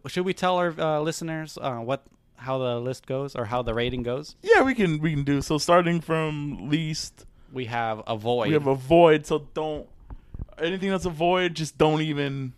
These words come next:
Speaker 1: Yeah.
Speaker 2: consider it.
Speaker 1: Yeah.
Speaker 2: Just move on. Nothing, there's nothing of value here.
Speaker 1: Yeah.
Speaker 2: You can just pet, go
Speaker 1: And
Speaker 2: about
Speaker 1: we,
Speaker 2: your
Speaker 1: and we
Speaker 2: day.
Speaker 1: haven't had one of those yet.
Speaker 2: Not yet. I don't.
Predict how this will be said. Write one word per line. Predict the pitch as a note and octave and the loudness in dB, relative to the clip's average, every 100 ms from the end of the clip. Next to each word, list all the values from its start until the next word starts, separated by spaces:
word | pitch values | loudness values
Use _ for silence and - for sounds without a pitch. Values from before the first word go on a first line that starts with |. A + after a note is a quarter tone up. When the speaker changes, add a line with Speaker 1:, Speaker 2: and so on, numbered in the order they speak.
| _ | _
Speaker 1:
Yeah. | - B2 G#2 G2 | -8 -4 -4 -6
Speaker 2:
consider | D3+ C#3+ D3+ C#3 C3+ | -6 0 2 4 2
it. | C3 - | 0 -4
Speaker 1:
Yeah. | C3+ C3 | 0 0
Speaker 2:
Just | - - - | 0 -12 -16
move | C#3+ D3 C3+ | -2 0 4
on. | C3+ C3+ | 6 8
Nothing, | D#3 D3 D#3 D3+ - _ - - _ | 8 8 2 0 -6 _ -20 -20 _
there's | D#3+ D#3 | 4 4
nothing | D3 F3+ F#3 F#3+ | 6 6 6 4
of | E3 C#3+ | 4 10
value | D3+ D#3 D#3 D3 | 12 12 10 0
here. | D3 D3 C#3 C3+ - _ | -2 -2 -2 -4 -10 _
Speaker 1:
Yeah. | - B2+ G#2+ | -6 0 0
Speaker 2:
You | |
can | C#3 D3 | 0 -6
just | C#3 - | -8 -4
pet, | C3+ G2 - | -4 -4 -6
go | C#3 C#3 C3+ B2+ _ - - _ - | -6 -4 -4 -8 _ -20 -20 _ 2
Speaker 1:
And | |
Speaker 2:
about | C#3 | 4
Speaker 1:
we, | E3 | 4
Speaker 2:
your | C#3 | 4
Speaker 1:
and | C#3+ | 4
we | D3+ | 6
Speaker 2:
day. | |
Speaker 1:
haven't | F#3 G3+ D#3+ | 6 4 4
had | D#3+ D3+ | 2 2
one | C3+ | 0
of | A#2 | 0
those | A2 G2 | -2 -2
yet. | G2 G2 _ - | -6 -6 _ 0
Speaker 2:
Not | C4 C4+ | 4 8
yet. | F3+ D#3 - | 10 10 6
I | F3+ | 6
don't. | G3 G3+ D3 | 8 6 4